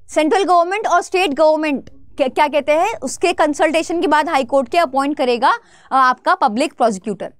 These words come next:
ठीक है, for हर हाई कोर्ट के लिए सेंट्रल गवर्नमेंट और स्टेट गवर्नमेंट किससे कंसल्ट करने के बाद, हाई कोर्ट से कंसल्ट करने के बाद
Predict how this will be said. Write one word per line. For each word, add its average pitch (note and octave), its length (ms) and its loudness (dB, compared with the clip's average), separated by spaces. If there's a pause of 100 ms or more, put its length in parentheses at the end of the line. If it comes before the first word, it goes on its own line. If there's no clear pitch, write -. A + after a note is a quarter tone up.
ठीक F#4+ 120 -2
है, D#4 120 0 (280)
for F4+ 120 4 (100)
हर F4 240 2
हाई F#4+ 200 2
कोर्ट F#4 260 -2
के F#4+ 120 0
लिए F#4+ 200 2
सेंट्रल E4+ 340 -2
गवर्नमेंट E4+ 380 0
और F#4 80 -2
स्टेट D#4+ 260 -2
गवर्नमेंट D#4 440 0
किससे F#4+ 240 -4
कंसल्ट D4 560 -2
करने E4 240 0
के D#4 80 -2
बाद, F4+ 240 2
हाई D4+ 140 0
कोर्ट D4+ 220 -4
से F#4 80 -6
कंसल्ट D4 340 -2
करने C4 200 -4
के A#3+ 100 -4
बाद D4 260 0